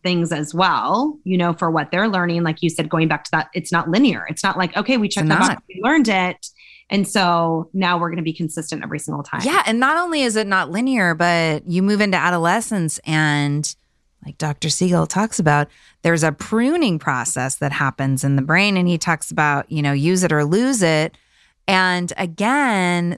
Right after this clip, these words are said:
Speaker 2: there sometimes, and I'm guilty of this too, sometimes we have this expectation. And like I've said before, when we've talked, we've got this giant human in front of us that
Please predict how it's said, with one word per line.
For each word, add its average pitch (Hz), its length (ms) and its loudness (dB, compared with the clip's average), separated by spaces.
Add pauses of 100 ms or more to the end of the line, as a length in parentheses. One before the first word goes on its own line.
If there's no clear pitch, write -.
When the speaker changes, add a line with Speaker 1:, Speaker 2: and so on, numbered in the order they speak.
Speaker 2:
there 165 440 2
sometimes, 175 960 0
and 208 200 0
I'm 302 260 0 (160)
guilty 240 320 0
of 196 120 -2
this 190 220 -2
too, 370 240 2
sometimes 277 480 -2
we 233 120 2
have 214 580 0
this 165 280 0
expectation. 170 1080 0
And 190 180 -2 (220)
like 160 160 0
I've 160 160 -2
said 156 340 0
before, 160 600 0
when 151 160 0
we've 151 200 -2
talked, 277 380 -2 (540)
we've 143 200 -6
got 156 180 -4
this 165 180 -4 (100)
giant 160 400 2
human 269 320 2
in 175 120 2
front 156 200 2
of 147 100 0
us 147 240 0
that 160 200 0